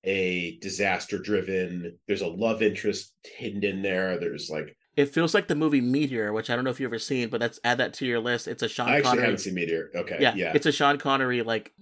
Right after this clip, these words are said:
Speaker 2: nuke, nuke meteors kind of stuff, but it feels very similar to it.
Speaker 1: It feels like a nineteen ninety-six, it feels like Independence Day. It feels
Speaker 2: Right.
Speaker 1: like Armageddon. It feels like Twister almost, like, kind of the, just your classic kind of disaster picture. Whereas Sunshine, I like,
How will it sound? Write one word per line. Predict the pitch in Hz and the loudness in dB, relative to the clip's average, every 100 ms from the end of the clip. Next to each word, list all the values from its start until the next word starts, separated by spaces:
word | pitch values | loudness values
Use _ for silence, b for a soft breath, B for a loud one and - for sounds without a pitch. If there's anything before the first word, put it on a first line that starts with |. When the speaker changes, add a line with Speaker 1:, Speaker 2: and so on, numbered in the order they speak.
| 98 | -4
Speaker 2:
nuke, | 135 139 - | 2 2 2
nuke | 139 139 | 2 2
meteors | 135 123 123 123 117 - | 2 0 2 2 0 -2
kind | 123 113 | -4 -4
of | 113 | -2
stuff, | 127 113 - | -2 -2 -2
but | 127 - | -6 -4
it | 110 - | -6 -4
feels | - 147 123 107 - | 0 2 2 -2 -14
very | 123 139 131 123 107 | -4 2 2 2 0
similar | - 113 107 101 | -4 -4 -4 -6
to | - 104 | -4 -6
it. | 98 | -2
Speaker 1:
It | - - | 0 4
feels | 269 226 | 6 6
like | 208 | 6
a | |
nineteen | 185 165 160 | 6 6 6
ninety-six, | 151 131 - - | 4 4 -2 -6
it | 107 127 | -4 -4
feels | 127 190 156 | 2 4 4
like | 147 | 4
Independence | 143 135 123 104 | 2 2 0 0
Day. | 101 90 | -2 -2
It | |
feels | - 139 | 4 4
Speaker 2:
Right. | 117 | 4
Speaker 1:
like | 110 | 2
Armageddon. | 107 104 98 90 95 | -4 -2 -2 -2 -4
It | - | 0
feels | 151 139 | 0 2
like | 123 104 - _ _ _ _ - | 0 -2 -8 _ _ _ _ -14
Twister | - - - 120 | -8 -6 -6 -6
almost, | 98 87 80 - 107 | -4 -4 -8 -6 -4
like, | 98 B B B | -4 B B B
kind | - 151 | 2 4
of | 135 | 4
the, | 127 117 | 2 -4
just | 113 135 - | -6 -4 -4
your | 104 | -4
classic | 120 120 107 117 - | 0 0 0 -6 -6
kind | 120 | -2
of | 104 | 0
disaster | 104 95 101 90 104 | 0 -2 -2 -2 -6
picture. | - 95 - 90 90 b b b b b _ - | -6 -8 -8 -8 -10 b b b b b _ 2
Whereas | 139 143 139 - - - | 8 8 6 -2 -12 -10
Sunshine, | - 185 247 - 131 110 | -2 0 0 0 0 2
I | 107 | 0
like, | 107 98 - | 0 -2 -6